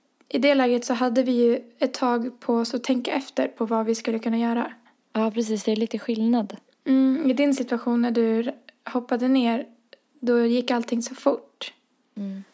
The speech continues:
Speaker 1: Folk ble-, hamnade nog i chock, men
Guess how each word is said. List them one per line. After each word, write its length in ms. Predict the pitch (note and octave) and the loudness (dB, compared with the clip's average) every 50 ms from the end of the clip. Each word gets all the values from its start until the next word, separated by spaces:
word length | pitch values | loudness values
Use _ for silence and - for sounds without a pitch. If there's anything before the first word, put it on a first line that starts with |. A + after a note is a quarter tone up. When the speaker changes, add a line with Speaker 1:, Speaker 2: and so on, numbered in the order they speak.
| _ _ _ _ | _ _ _ _
Speaker 1:
Folk 320 | - - B3 A#3+ A#3+ - | -4 -4 -4 -4 -2 -2
ble-, 180 | - C4+ C#4+ C#4 | 0 0 0 2
hamnade 360 | B3 B3+ A#3+ A#3 A3+ A3+ A#3 | 0 0 2 2 2 0 0
nog 160 | A3+ A3+ A3+ | 0 0 0
i 40 | A#3 | -2
chock, 440 | A#3 - C#4+ C#4+ - - _ - - | -2 -2 -2 -2 -4 -6 _ -10 -4
men 400 | C4 B3 B3 A#3+ A#3+ A#3 A#3 - | -2 0 2 2 2 0 -2 -6